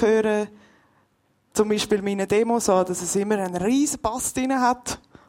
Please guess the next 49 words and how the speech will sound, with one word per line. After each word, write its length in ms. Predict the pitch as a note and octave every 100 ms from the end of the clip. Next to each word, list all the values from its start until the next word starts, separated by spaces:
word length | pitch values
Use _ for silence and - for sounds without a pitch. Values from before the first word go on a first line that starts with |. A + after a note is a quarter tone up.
| -
obwohl 240 | F3+ G#3
es 120 | G#3
es 100 | G3+
nachher 240 | G3+ F#3+ F3+
gar 200 | F3 F3+
nicht 160 | F#3
braucht, 380 | - A3+ C4+ -
und 160 | - F#3
ich 80 | F#3
habe 220 | E3 D#3+
einfach 160 | F3 - - _ _ _ _
mega 240 | F#3 F3+ E3+
viel 140 | F3
Hip-Hop 320 | F#3 G#3 A3+
gehört, 220 | - G#3+ - -
das 60 | -
ist 200 | D#3 - -
draussen 320 | E3+ - -
einfach 240 | D3+ -
alles 240 | D3+ D#3+ -
voller 200 | D#3 D#3
Bass. 340 | G#3 - - _ _ _ _ _ _ _ -
So, 380 | - G#3+ A3+
und 300 | - G3 F#3+ -
habe 260 | F#3 G3+
aber 360 | F#3+ G3 F#3 F3+
auch 300 | F3+ F3 - - _ _ _ -
das 100 | -
Gefühl, 260 | - G#3
ich 100 | G3
muss 180 | G#3 G3+
etwas 260 | G3+ G3 F#3+
mit 160 | G3
dem 60 | F#3+
Orchester 560 | F#3 F#3 F3 G3+ - B3+
machen 720 | B3 B3 - B3 G#3+ F#3 - _ _ -
und 240 | - F#3
eigentlich 440 | F#3+ G3 G3 - -
gross, 500 | G#3 G#3+ A#3+ A#3+ A#3+
also 380 | F#3+ F#3 F#3+ F#3
ich 120 | G3+
habe 80 | -
das 100 | E3+
Gefühl, 240 | - F#3+ F3+
es 100 | F3+
ist 120 | F#3+
schon 180 | A3 A#3
mega 260 | A#3+ B3 B3
drin 380 | G3 D#3+ E3+